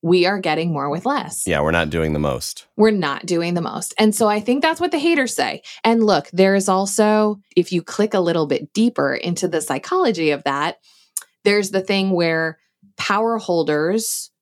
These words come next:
Speaker 1: don't want to have to make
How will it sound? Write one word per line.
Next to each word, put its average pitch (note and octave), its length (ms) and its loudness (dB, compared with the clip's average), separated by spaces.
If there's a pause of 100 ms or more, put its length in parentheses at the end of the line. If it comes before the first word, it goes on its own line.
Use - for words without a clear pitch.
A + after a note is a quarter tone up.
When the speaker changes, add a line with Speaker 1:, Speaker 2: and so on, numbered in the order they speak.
(360)
Speaker 1:
don't F#3+ 380 2
want E3+ 400 0
to F#3 160 0
have D#3+ 360 -6
to D#3 480 0 (200)
make D3 460 -2